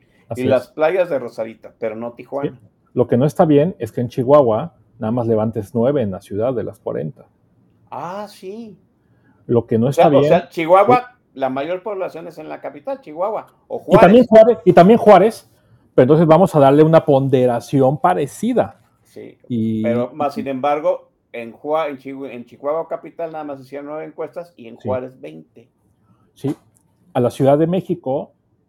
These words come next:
Speaker 1: igual podemos decir, pues todo el mundo sabemos que, que el área con más, este,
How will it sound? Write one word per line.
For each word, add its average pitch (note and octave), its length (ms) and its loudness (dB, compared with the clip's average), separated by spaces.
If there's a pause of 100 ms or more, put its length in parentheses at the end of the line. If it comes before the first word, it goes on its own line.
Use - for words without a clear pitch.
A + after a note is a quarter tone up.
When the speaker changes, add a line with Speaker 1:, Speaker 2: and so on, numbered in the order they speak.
(200)
Speaker 1:
igual A2 400 -2
podemos B2+ 380 -6
decir, C#4 380 -14 (480)
pues - 340 -12 (360)
todo C3+ 140 2
el C3+ 40 -4
mundo C#3 220 -2
sabemos C#3+ 640 -6
que, F#2 360 -12 (760)
que G#2 360 -8
el A2+ 220 -2
área C#3+ 480 0 (180)
con A2 300 -10
más, A2+ 500 -8
este, G#2+ 640 -14